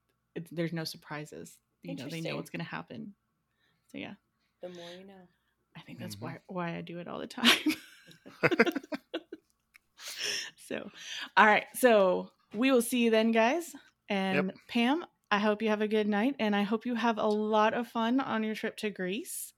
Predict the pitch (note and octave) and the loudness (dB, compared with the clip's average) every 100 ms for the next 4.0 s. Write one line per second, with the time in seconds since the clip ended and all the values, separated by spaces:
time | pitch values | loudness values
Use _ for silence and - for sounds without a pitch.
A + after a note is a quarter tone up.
0 | - B3+ F#4+ - D#3 C#3 C3+ C#3+ F3+ F#3+ | -18 -18 -18 -12 -8 -6 -6 -8 -12 -8
1 | - G3 F3+ F3 F#3+ C3 C3 C3+ D#3+ - | -6 -4 -4 -6 -6 -10 -10 -10 -12 -18
2 | _ A3 G#3+ G#3 G#3 G#3 G3 G3+ A3 G#3 | _ 0 2 0 -2 -2 -2 -2 -2 -2
3 | G3+ G#3+ - G3 - G#3 G#3+ E4+ - - | 0 -2 -4 -8 -4 -2 -2 -2 -4 -6